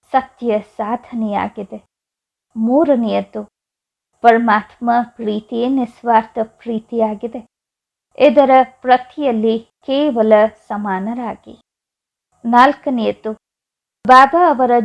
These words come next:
ಜೊತೆ ಅನುಭವ ಮಾಡುವುದಕ್ಕಾಗಿ ಮನಸ್ಸು ಬುದ್ಧಿಯನ್ನು ಸ್ವಚ್ಛ ಮತ್ತು ಸ್ಪಷ್ಟವಾಗಿಟ್ಟುಕೊಳ್ಳಿ.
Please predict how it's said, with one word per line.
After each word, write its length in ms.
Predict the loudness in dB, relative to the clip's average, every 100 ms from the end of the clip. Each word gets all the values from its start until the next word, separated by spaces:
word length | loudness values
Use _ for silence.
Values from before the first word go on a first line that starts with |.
| -2
ಜೊತೆ 340 | -8 -6 -2
ಅನುಭವ 520 | 0 -2 -6 -4 -2 0
ಮಾಡುವುದಕ್ಕಾಗಿ 1200 | 0 0 0 -2 -4 -6 -2 -2 -2 -6 -8 _
ಮನಸ್ಸು 600 | -4 -2 0 -4 _ -10
ಬುದ್ಧಿಯನ್ನು 760 | -6 -6 -6 -6 -6 -4 -4 -6 -8
ಸ್ವಚ್ಛ 500 | _ -8 -8 -8 -6 -4
ಮತ್ತು 380 | -4 -8 -10 -14
ಸ್ಪಷ್ಟವಾಗಿಟ್ಟುಕೊಳ್ಳಿ. 1400 | _ -14 -14 _ -14 -8 -6 -8 -14 -20 -14 -10 -10 -10